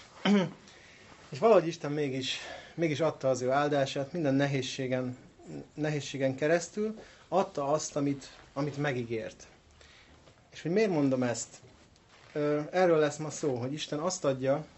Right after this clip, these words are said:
tehát ő, ő adja azt, amit megígér, és megnézzük majd azt, hogy erre mi hogyan tudunk, vagy hogyan, hogyan reagálunk, és nézzünk,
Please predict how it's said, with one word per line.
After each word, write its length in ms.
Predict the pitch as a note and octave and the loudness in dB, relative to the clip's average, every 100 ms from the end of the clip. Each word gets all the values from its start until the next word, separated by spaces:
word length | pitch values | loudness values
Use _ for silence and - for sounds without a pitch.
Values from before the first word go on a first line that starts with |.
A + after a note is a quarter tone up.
| - - | -20 -14
tehát 220 | - A#2 | -12 -8
ő, 160 | F3+ F3 | -6 -6
ő 120 | F3 D#3+ | -2 -2
adja 240 | C#3 C#3 | 0 0
azt, 200 | C3+ - | -2 -2
amit 200 | C3+ C3 | -6 -2
megígér, 560 | D3 C#3 B2 B2+ C3 D#3 - - - - - - - | -2 -2 -2 0 0 -4 -12 -20 -20 -20 -20 -20 -16
és 60 | - | 0
megnézzük 420 | F3 E3 C#3+ C3+ | 2 4 2 0
majd 200 | C3+ C3+ | -2 0
azt, 220 | C3+ C#3+ | 0 -2
hogy 160 | - C#3+ - | -4 -6 -2
erre 220 | C#3+ C#3 | 0 2
mi 120 | C#3 | 2
hogyan 360 | C#3 D#3+ C3 B2+ | 2 4 4 2
tudunk, 320 | C#3 F3 F3+ | -2 -2 -4
vagy 120 | D3+ | -4
hogyan, 320 | - D#3 C#3 | 0 2 2
hogyan 260 | - D3+ C3 | -2 0 0
reagálunk, 640 | B2+ C3 C3+ D3+ F3 F3 | 2 2 0 -2 -4 -6
és 140 | - - | -10 -8
nézzünk, 380 | D#3 C3+ C3+ | -6 -4 -4